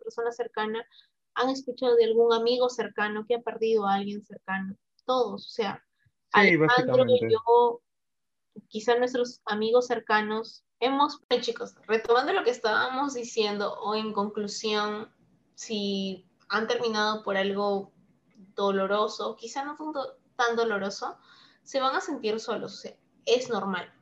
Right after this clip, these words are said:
Speaker 1: Lloren lo que tengan que llorar, sufren lo que tengan que sufrir, y si no, pues, este, salgan con amigos, distráiganse, pero no digo que no piensen en eso, porque es lógico que van a pensar eso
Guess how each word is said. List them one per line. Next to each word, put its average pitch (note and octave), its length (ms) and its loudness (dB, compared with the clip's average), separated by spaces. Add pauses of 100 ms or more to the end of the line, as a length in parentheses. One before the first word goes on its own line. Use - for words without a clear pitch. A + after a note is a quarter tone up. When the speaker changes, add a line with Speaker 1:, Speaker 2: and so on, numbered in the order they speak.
(120)
Speaker 1:
Lloren B3+ 500 2
lo C4+ 80 -2
que G3+ 100 -4
tengan G#3 220 -4
que G3+ 120 -6
llorar, - 320 -6 (460)
sufren E4+ 720 -2
lo G#3+ 100 0
que F#3+ 80 -2
tengan G#3 300 -4
que A3 80 -4
sufrir, - 520 -6 (560)
y A3+ 120 -2
si G#3+ 240 -4
no, A3 340 -4
pues, C4+ 460 2
este, G#3+ 320 -6
salgan F4+ 360 0
con D4 220 0
amigos, C4+ 560 -2
distráiganse, D#4 920 -4
pero G3+ 380 -2 (140)
no A#3 320 2
digo G4 240 2
que G#3+ 340 4
no A#3 280 2
piensen B3+ 360 -2
en G3+ 120 -6
eso, G#3 200 -8
porque - 200 -14
es G3 100 -14
lógico A3+ 520 -4
que F#3 120 -6
van F#3+ 160 -2
a F#3+ 80 -2
pensar F#3+ 280 -12
eso G3 200 -10